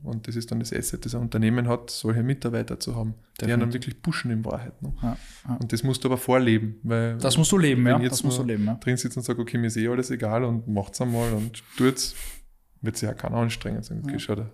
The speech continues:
Speaker 1: der Waldner. Warum, warum soll ich was machen, wenn's,
Speaker 2: Ja, ja.
Speaker 1: wenn's ja eh nicht sieht oder ihm egal ist oder, oder, oder. Also
Speaker 2: Ja.
Speaker 1: deswegen, Führung heißt da immer Vorbild sein und vorangehen.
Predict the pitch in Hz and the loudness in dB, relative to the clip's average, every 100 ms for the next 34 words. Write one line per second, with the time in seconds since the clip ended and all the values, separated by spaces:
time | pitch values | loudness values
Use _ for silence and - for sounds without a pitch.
0 | - - - 127 113 113 - _ _ - | -12 -8 -6 -4 -6 -8 -18 _ _ -20
1 | - - - 113 113 110 113 110 117 113 | -20 -20 -6 0 2 0 0 4 4 4
2 | 120 117 117 120 113 107 104 110 - - | 4 4 4 2 4 4 6 4 2 -2
3 | 117 104 - - 107 107 113 117 - 131 | -2 -2 -4 0 2 4 4 2 2 2
4 | 135 117 110 113 107 101 113 127 127 - | 2 2 2 2 2 6 6 6 4 2
5 | - 117 117 113 113 107 117 117 98 104 | -2 -2 0 0 -2 -2 0 0 2 4
6 | 123 113 - - - - 120 120 117 117 | 2 2 -2 -4 -8 -6 0 4 4 2
7 | 117 - - 180 - 123 123 120 113 - | -4 -12 -14 -12 -2 0 0 -2 -4 -2
8 | 120 123 - 120 - 113 - 113 107 110 | -2 -2 0 0 0 -2 -2 -2 -2 -4
9 | 110 - 110 117 123 104 107 | -6 -2 0 0 0 -2 -4